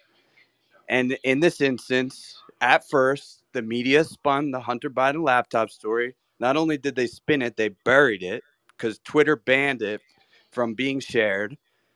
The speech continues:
New York Post, a reputable, although biased, news organization, vetted the story and printed it, and Twitter just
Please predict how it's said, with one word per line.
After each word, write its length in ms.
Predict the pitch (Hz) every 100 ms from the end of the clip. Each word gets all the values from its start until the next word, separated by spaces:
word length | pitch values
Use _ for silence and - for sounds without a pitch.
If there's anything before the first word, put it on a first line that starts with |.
| _ -
New 140 | 127
York 280 | 160 170 -
Post, 340 | 135 139 -
a 60 | 120
reputable, 760 | 120 131 143 135 131 135 143 147 -
although 300 | 127 135 131
biased, 760 | 135 120 113 131 - - _ _
news 300 | 123 147 143
organization, 960 | 143 143 151 135 131 113 - 113 127 - _ _ -
vetted 380 | 104 127 147 147
the 80 |
story 400 | 143 - 127 131
and 120 | 135 -
printed 360 | 131 120 110
it, 160 | 110 120
and 160 | 113 113
Twitter 480 | - 139 139 147 - _ _ _ _ _
just 360 | - 135 - -